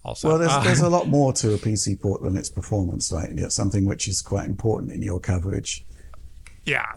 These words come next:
Speaker 1: like the settings being useful, uh, the settings working, um, <laughs> the scalability of the title. Like for T-Loop, there were so many issues.
Speaker 2: T-, T-Loop
Speaker 1: Like, it
Speaker 2: one.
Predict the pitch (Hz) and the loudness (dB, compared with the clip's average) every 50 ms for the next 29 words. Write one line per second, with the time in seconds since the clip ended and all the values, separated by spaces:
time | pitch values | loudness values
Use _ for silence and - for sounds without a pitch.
0 | - - - 135 135 131 - 147 135 - - 147 143 143 135 135 120 113 131 131 | -12 -8 -4 -4 -4 -4 -2 -2 0 2 2 2 2 2 -2 -4 -4 -2 -2 0
1 | 127 127 127 120 123 123 - - - - 131 120 120 117 117 113 113 113 113 117 | 0 0 0 -2 -2 -2 -2 -2 -4 -4 -4 -2 0 0 0 0 0 0 -2 -4
2 | - - - 120 113 110 110 107 101 - - 139 113 113 110 95 101 113 123 120 | -4 -4 -4 -2 -2 -2 -2 -4 -4 -4 -4 -2 -2 -2 -4 -6 -4 -2 0 0
3 | 113 110 - - 117 113 110 107 107 110 107 104 107 - - - - - 120 117 | 0 -2 -4 -6 -6 -6 -4 -4 -4 -4 -4 -4 -6 -6 -10 -16 -12 -6 -4 -4
4 | 110 110 107 104 104 101 101 101 101 104 101 - - - - - - - - - | -2 -2 -2 -2 -2 -2 -2 -2 -2 -2 0 -2 -2 -4 -6 -14 -14 -14 -12 -6
5 | - 147 - - - - - 139 131 127 123 113 107 - 101 139 170 147 123 143 | -4 -2 0 0 -2 0 0 -2 -2 -2 -4 -6 -6 -4 -2 0 0 0 0 0
6 | 131 127 131 127 127 127 123 123 123 131 127 120 120 110 123 - - 135 123 123 | 0 0 0 0 2 2 0 0 -2 -2 -2 -2 -4 -4 -6 -4 -2 0 0 0
7 | 120 123 120 117 117 117 - - - - - - - 175 156 151 - - 175 156 | 0 -2 -2 -2 -2 -4 -6 -10 -16 -18 -12 -4 0 0 0 0 -2 -6 -8 -6
8 | - 226 208 175 151 139 131 - - 143 131 127 127 - - 185 170 170 160 127 | -2 2 2 4 4 2 0 0 0 0 0 0 -2 0 2 2 4 4 2 2
9 | 117 107 104 104 98 - - 107 104 110 117 107 - - 131 139 - - 151 147 | 0 -2 -2 -2 -2 -2 -2 -2 -2 -2 -2 -2 0 0 0 -2 0 0 2 2
10 | 139 123 120 113 110 110 104 98 98 95 - | 4 4 2 2 2 2 2 4 4 6 4